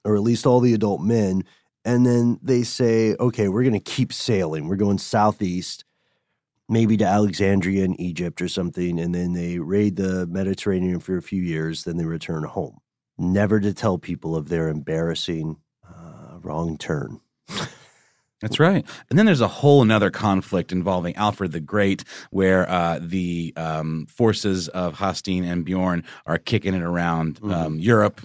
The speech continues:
Speaker 2: United Kingdom specifically,
Speaker 1: Mm-hmm.
Speaker 2: Wales, um, actually, his family gets abducted by, uh, the forces of Alfred the Great, and he ends up having to negotiate with him to get his family returned to him. And, uh, one thing leads to another, and he does not succeed.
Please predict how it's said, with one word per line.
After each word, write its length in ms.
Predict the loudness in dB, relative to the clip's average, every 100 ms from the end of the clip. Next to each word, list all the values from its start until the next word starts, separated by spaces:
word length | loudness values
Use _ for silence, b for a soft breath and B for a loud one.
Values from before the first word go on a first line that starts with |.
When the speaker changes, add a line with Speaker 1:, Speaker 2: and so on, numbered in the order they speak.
| -2
Speaker 2:
United 400 | 0 2 0 0
Kingdom 380 | 2 4 2
specifically, 640 | 0 -4 -4 -4 -2 0 0
Speaker 1:
Mm-hmm. 80 | 2
Speaker 2:
Wales, 580 | 4 4 4 2 -2 -10 B B B
um, 380 | -2 0 -2 -6 _ -10
actually, 380 | -8 -4 -2 -2
his 160 | -2
family 500 | -6 -4 -2 0 0
gets 280 | 0 -4 -6
abducted 800 | -10 -8 -6 -6 0 0 0 -2
by, 440 | -4 0 0 0 -4
uh, 160 | -6 -8
the 100 | -6
forces 440 | 0 0 2 2
of 80 | 4
Alfred 280 | 4 2 -2
the 100 | 0
Great, 300 | 2 2 0 B B
and 120 | -2
he 20 |
ends 100 | 0
up 120 | -2 -8
having 160 | -10
to 80 | -12
negotiate 520 | -2 4 4 4 2
with 200 | 2 0
him 240 | 2 4 4
to 80 |
get 160 | 0 -8
his 140 | -8 -6
family 320 | 0 4 4
returned 460 | 4 2 0 0 0
to 100 | 0
him. 320 | 0 0 0 B B B
And, 520 | -4 -2 -2 -2 -4
uh, 260 | -4 -4 -4
one 260 | -2 -2 -2
thing 220 | 0 0
leads 140 | 0 -2
to 120 | -4
another, 360 | -2 0 -2 -4 B B
and 300 | -4 -2 -2
he 100 | -4
does 220 | -4 -4 -2
not 320 | -2 -2 -6
succeed. 680 | -10 -8 -6 -6 -6 -8